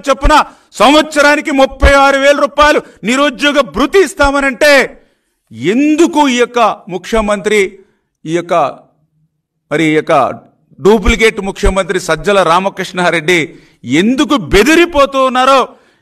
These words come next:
ఈవేళ ఈ యొక్క ఆంధ్రప్రదేశ్ రాష్ట్రంలో ఉన్నటువంటి ప్రజలందరికీ కూడా సమాధానం చెప్పవలసినటువంటి అవసరం ఉందని చెప్పి ఈ సందర్భంగా మరి మీ ద్వారా అందరికి కూడా తెలియజేసుకుంటూ ఉన్నా. మరి అదేవిధంగా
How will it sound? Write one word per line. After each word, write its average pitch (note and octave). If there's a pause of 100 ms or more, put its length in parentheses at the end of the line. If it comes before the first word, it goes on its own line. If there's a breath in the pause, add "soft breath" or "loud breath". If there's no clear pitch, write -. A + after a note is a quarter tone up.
(120)
ఈవేళ F3+ (520)
ఈ D3
యొక్క D3 (400)
ఆంధ్రప్రదేశ్ F#3+ (100)
రాష్ట్రంలో F#3+
ఉన్నటువంటి E3+ (600 loud breath)
ప్రజలందరికీ G#3+
కూడా F#3 (140)
సమాధానం F#3 (100)
చెప్పవలసినటువంటి D3+ (500 soft breath)
అవసరం A#3+
ఉందని G3+
చెప్పి F#3
ఈ -
సందర్భంగా D3+ (420 soft breath)
మరి C#3+
మీ D3
ద్వారా D3+
అందరికి C#3
కూడా C3+
తెలియజేసుకుంటూ B2
ఉన్నా. A2 (1200)
మరి B2+
అదేవిధంగా E3+